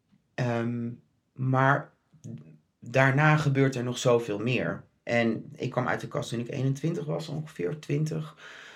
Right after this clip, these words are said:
En ja, dan ben je zestien jaar verder, maar er gebeurt in die tussentijd nog zoveel waar geen literatuur over is, waar geen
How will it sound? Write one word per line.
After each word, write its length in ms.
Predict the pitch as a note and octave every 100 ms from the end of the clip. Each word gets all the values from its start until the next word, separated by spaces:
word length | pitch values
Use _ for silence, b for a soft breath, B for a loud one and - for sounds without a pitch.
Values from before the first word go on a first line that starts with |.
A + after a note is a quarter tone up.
| B B B _
En 720 | C3 C3+ C3+ C3 B2+ B2 A#2 - _ _ _ _ _ _ _ - - -
ja, 420 | - - - - G2+ G2 E2+ -
dan 200 | C3+ D3
ben 80 | D3+
je 100 | C#3+
zestien 380 | D3 D#3 D3+
jaar 220 | C3+ B2 B2
verder, 280 | F#3+ F#3
maar 140 | C#3 C#3
er 60 |
gebeurt 400 | C#3+ C#3+ C#3+ C3+ -
in 160 | - D3
die 100 | C3+
tussentijd 500 | G3+ F#3+ D3+ C3 B2+
nog 140 | C3+
zoveel 680 | - E3 F#3+ D#3+ B2 C3+ D3+
waar 160 | C3+ C#3+
geen 240 | C3+ D#3+
literatuur 580 | D#3 D#3 D3 C3 C#3+ B2+
over 300 | - B2 C#3+
is, 200 | C3 -
waar 140 | C3+ B2+
geen 400 | D3 C#3+ C#3+